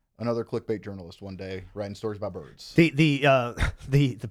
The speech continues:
Speaker 2: the postscript to this story is, "I brought some food over. Somebody made wings. Somebody made beautiful Indian wings." I forget who had made it. They were great. Um, made all this food, but I got this sausage.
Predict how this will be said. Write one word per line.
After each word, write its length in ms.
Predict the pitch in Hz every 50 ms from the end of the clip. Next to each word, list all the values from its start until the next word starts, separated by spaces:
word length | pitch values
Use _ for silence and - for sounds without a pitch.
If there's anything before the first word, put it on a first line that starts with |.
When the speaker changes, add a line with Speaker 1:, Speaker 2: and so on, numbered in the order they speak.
| - -
Speaker 2:
the 60 | -
postscript 600 | - - - 175 196 - - - - 135 - -
to 80 | - 117
this 160 | 107 110 -
story 500 | - - - 113 107 107 101 101 101 101 101
is, 320 | 98 95 113 110 - - _ _ _ _ _ _ _ _ _ _ _ _ _ _ _
"I 200 | - 156 190 226
brought 420 | 233 180 - 175 170 165 156 - -
some 120 | 151 131 117
food 340 | - - - 143 135 131
over. 460 | 117 117 117 110 107 117 113 110 113 104
Somebody 380 | - - - 139 139 139 123 110
made 160 | 110 101 92
wings. 240 | 98 104 104 101 -
Somebody 160 | 180 175 139
made 200 | 101 90 80 - -
beautiful 360 | 120 143 139 - - - - -
Indian 300 | 120 113 110 107 95 92
wings." 280 | 92 98 95 90 82 -
I 60 | 107
forget 180 | - 101 98
who 60 | - 92
had 140 | 87 -
made 160 | 87 90 95 90
it. 100 | 82 85
They 60 | 92
were 120 | 95 90 _ _ _
great. 260 | - 95 95 - - - - _ _ _ - - - _ _ _ _
Um, 420 | 120 113 113 107 107 107 104 101 - _ _ _ - 127
made 160 | 120 104 101 - -
all 140 | - 180 190
this 160 | 180 170 143
food, 380 | - - - 165 160 151 139 113
but 100 | 135 135
I 60 | 147
got 200 | 143 170 175 -
this 140 | - 151 -
sausage. 840 | - - - 151 135 143 156 160 - - 92 87 78 - - - -